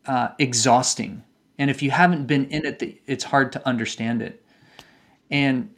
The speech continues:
and because there are people in our own country right now dying, uh, on the order of about a hundred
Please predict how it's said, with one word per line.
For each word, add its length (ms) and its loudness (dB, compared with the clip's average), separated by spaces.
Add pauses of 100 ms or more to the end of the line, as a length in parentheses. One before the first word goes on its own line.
and 240 0
because 560 4
there 300 4
are 400 2 (720)
people 320 2
in 100 4
our 140 2
own 140 0
country 360 -4
right 220 2
now 280 0 (200)
dying, 640 -2 (400)
uh, 200 4
on 200 4
the 140 2
order 220 8
of 60 6
about 220 6
a 60 6
hundred 500 2